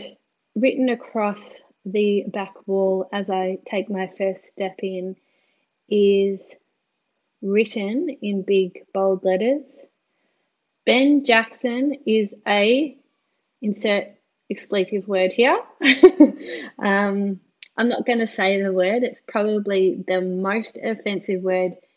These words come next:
in my opinion, that, that somebody can be called. So I'll just leave that to your imagination. <laughs> Um,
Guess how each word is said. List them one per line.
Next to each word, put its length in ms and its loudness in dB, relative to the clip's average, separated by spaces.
in 160 -2
my 220 -6
opinion, 680 -6
that, 200 -8
that 180 -10
somebody 380 -6
can 220 -10
be 80 -6
called. 440 -6
So 440 -2
I'll 160 2
just 220 -4
leave 160 0
that 200 -8
to 100 -6
your 120 -4
imagination. 800 -8
<laughs> 240 4
Um, 600 -2